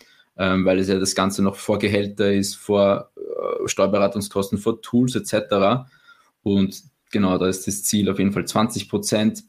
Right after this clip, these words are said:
Hier sind wir noch so gering, weil eben Produktlaunches und hohe Retouren, muss man sagen, und auch eben die ganzen Wine-Rezessionen.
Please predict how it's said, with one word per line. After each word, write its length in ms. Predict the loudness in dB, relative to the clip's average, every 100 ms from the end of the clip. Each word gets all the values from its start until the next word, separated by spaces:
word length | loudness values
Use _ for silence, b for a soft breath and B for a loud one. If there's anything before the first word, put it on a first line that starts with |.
| _ 0
Hier 160 | 2
sind 140 | 4 4
wir 80 |
noch 100 | 2
so 160 | 0 -2
gering, 420 | 0 2 2 4
weil 220 | 4 4
eben 260 | 2 0 -2
Produktlaunches 1000 | 0 0 0 0 2 2 0 -2 -2 -4
und 300 | 0 0 0 -2 -6 -8 -16 -20 _ _ -10
hohe 360 | 0 4 6 4
Retouren, 420 | 2 4 4 6
muss 220 | 4 2
man 120 | 0
sagen, 600 | 2 2 2 2 0 0
und 320 | 2 0 0 0
auch 240 | 0 0
eben 340 | -2 0 -2
die 80 | -2
ganzen 400 | -2 -2 -2 0
Wine-Rezessionen. 2000 | 2 2 0 -2 _ _ _ _ _ _ _ -14 -6 -6 -4 -2 -2 0 -2 -4